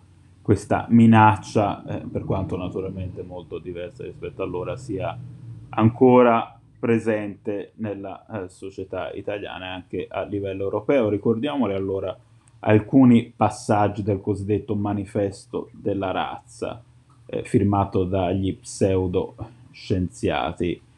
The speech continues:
Lino Businco, Lidio Cipriani, Arturo Donaggio, Leone Franzi,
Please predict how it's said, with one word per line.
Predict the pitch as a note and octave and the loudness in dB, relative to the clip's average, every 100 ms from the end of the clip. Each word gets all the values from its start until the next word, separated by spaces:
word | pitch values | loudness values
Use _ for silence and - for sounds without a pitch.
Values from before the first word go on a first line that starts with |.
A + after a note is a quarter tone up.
| _ - | _ -6
Lino | - G#2+ G#2 G2 - | 2 4 6 4 0
Businco, | - G2+ G2+ G2+ B2+ C#3 C3+ - - - | -4 0 2 6 6 6 4 2 0 0
Lidio | G#2+ G#2+ G#2+ F#2 - - | 0 2 2 0 -4 -4
Cipriani, | - G#2+ G#2 G2+ A2+ B2 B2+ B2+ B2 - | 0 0 4 4 4 6 6 6 6 2
Arturo | G2+ G2+ - A#2+ A2+ G2 F2 | 0 0 0 2 4 4 0
Donaggio, | - G2 G#2 A2+ B2 B2+ A2+ A2+ A#2 | -4 -2 2 4 4 2 2 2 2
Leone | G2+ G#2 G#2+ A2+ G#2+ G#2 - | 2 2 4 4 4 0 -8
Franzi, | _ A2 A#2 C3 C3 B2+ - B2+ | _ 0 2 2 0 -4 -4 -4